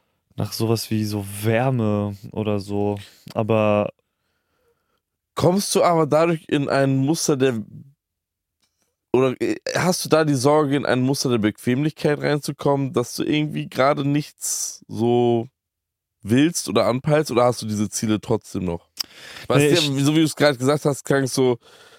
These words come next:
Speaker 2: ja, ich bin gerade so mäßig nicht, nicht fertig, aber so, so, ich hab gerade alles, was ich brauche und bin zufrieden in dem Sinne.
Speaker 1: Naja, ich glaub, also ich hab auf jeden Fall einen extrinsischen Antrieb.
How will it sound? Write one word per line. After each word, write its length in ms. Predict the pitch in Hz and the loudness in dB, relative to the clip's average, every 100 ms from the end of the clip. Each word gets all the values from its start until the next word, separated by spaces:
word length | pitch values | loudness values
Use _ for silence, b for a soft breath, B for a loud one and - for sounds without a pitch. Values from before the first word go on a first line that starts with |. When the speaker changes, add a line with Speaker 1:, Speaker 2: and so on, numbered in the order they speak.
| b b b | b b b
Speaker 2:
ja, 180 | - 104 104 | 0 0 0
ich 140 | 113 | -4
bin 200 | - 123 | -2 -2
gerade 340 | 104 113 117 110 | 2 2 4 2
so 120 | 104 | 0
mäßig 540 | 107 117 - 113 - - _ _ _ _ _ _ _ _ - | 2 0 0 -4 -6 -20 _ _ _ _ _ _ _ _ -18
nicht, 200 | - - - - | -18 -20 -18 -12
nicht 220 | 90 - | -10 -10
fertig, 800 | - - 110 110 131 147 139 - | -12 -6 0 0 2 -2 -2 0
aber 160 | 107 101 | 2 2
so, 320 | 98 98 95 - | 2 2 0 -2
so, 300 | 92 95 69 | -4 -2 -2
ich 160 | - 113 | -6 -8
hab 140 | - | -4
gerade 480 | 104 104 98 95 90 _ _ _ _ _ | 0 2 2 0 -2 _ _ _ _ _
alles, 320 | - 110 104 107 | 0 0 0 -4
was 140 | 95 | -4
ich 120 | 98 | -4
brauche 300 | - 113 107 | 2 2 2
und 120 | 98 | 0
bin 120 | 98 87 | -2 -4
zufrieden 800 | - - 110 - 120 131 98 80 | -10 -8 -8 -6 -4 -2 -2 -2
in 100 | 87 | 0
dem 240 | 92 82 | -2 -2
Sinne. 240 | 85 82 - - B B B B B B _ - | -6 -6 -10 -12 B B B B B B _ -4
Speaker 1:
Naja, 360 | 139 143 156 135 | 0 2 2 0
ich 160 | 139 | -2
glaub, 320 | - 151 165 151 _ _ _ _ _ _ _ _ - | 0 2 2 0 _ _ _ _ _ _ _ _ 2
also 280 | 139 123 117 | 4 4 2
ich 140 | - | 2
hab 80 | 156 | 4
auf 120 | 151 | 4
jeden 140 | 165 175 | 4 4
Fall 180 | 170 | 4
einen 120 | 147 135 | 4 2
extrinsischen 800 | 139 - - 143 143 147 - 160 | -2 -4 -2 0 2 2 2 2
Antrieb. 540 | 123 160 - 180 208 | 2 0 -2 -2 -4